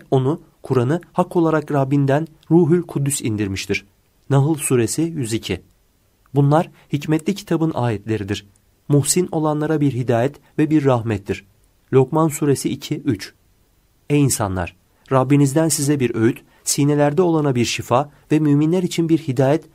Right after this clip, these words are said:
ve rahmet geldi. Yunus suresi elli yedi. Ayetlerde de bildirildiği gibi Kur'an tüm insanlık alemi için bir öğüt, sakınan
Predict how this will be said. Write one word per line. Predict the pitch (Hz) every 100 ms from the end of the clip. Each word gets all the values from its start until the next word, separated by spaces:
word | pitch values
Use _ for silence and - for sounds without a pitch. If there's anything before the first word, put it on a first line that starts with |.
| -
ve | 156
rahmet | 143 123 131 123
geldi. | - 95 90 90 _ _ _ _ -
Yunus | 131 165
suresi | - 143 135 -
elli | 151 113
yedi. | 107 98 98 - _ _ _ _ _ _ _ _ _ _ _ _ _ _ _ _ _ _ _ _ _ -
Ayetlerde | 131 139 139 139 139 170
de | 165
bildirildiği | 147 139 143 143 156 165
gibi | 117 113
Kur'an | 156 - 117 151 - _ -
tüm | 202
insanlık | 185 151 156 151 170
alemi | 151 139 160 185
için | - 160 139
bir | 131 -
öğüt, | 107 123 - -
sakınan | - 135 147 160 175